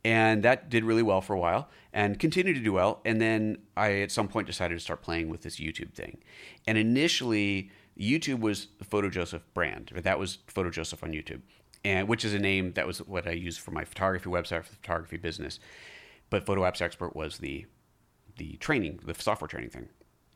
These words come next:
And I started doing all this stuff on YouTube, and there was this very, there was this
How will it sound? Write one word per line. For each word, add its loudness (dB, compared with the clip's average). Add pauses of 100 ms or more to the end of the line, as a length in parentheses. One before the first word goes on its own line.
(280)
And 4 (120)
I 2
started 4
doing 2
all 4
this -2
stuff 0
on 2
YouTube, 0
and 2
there 4
was 0
this 0 (840)
very, 2 (180)
there 2
was 2
this -2